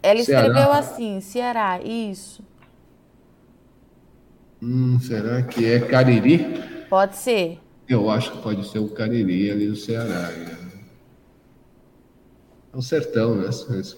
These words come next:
Speaker 2: famoso sertão do Cariri, né? Vamos ver aqui. Tá, no sul, no, no sul do Ceará,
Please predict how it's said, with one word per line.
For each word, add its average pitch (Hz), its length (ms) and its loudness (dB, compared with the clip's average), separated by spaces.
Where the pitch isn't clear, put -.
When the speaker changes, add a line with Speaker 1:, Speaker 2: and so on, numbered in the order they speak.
Speaker 2:
famoso 104 360 -6
sertão 104 440 -8
do 101 100 -8
Cariri, 92 600 -8
né? 87 160 -16
Vamos 90 300 -20
ver 90 200 -12
aqui. - 420 -8
Tá, 92 220 -2
no 113 140 4
sul, 147 440 4
no, 135 240 6
no 123 200 8
sul 160 260 4
do 147 140 4
Ceará, 113 1040 0